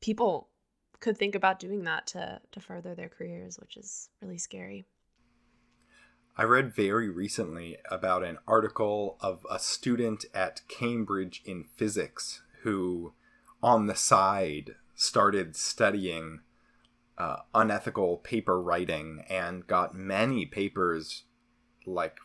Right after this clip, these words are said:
Speaker 2: redacted because he investigated specifically. There's a thing, apparently, that some people do where you take, uh, a series of terms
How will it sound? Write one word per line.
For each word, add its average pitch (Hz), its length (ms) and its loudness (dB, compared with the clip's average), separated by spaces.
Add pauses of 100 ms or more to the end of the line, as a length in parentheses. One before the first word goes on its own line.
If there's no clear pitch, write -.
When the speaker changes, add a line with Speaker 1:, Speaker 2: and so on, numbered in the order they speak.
Speaker 2:
redacted 82 880 0
because 110 720 2 (480)
he 104 520 -2
investigated 113 760 2
specifically. 156 760 0
There's 117 200 4
a 107 60 2
thing, 120 320 4
apparently, 104 720 2
that 101 260 4
some 113 140 2
people 113 340 2
do 95 300 2
where 98 380 4 (380)
you 107 120 0
take, - 520 -2 (360)
uh, 92 200 2
a 101 80 0
series 135 360 2
of 95 120 -4
terms 85 580 -4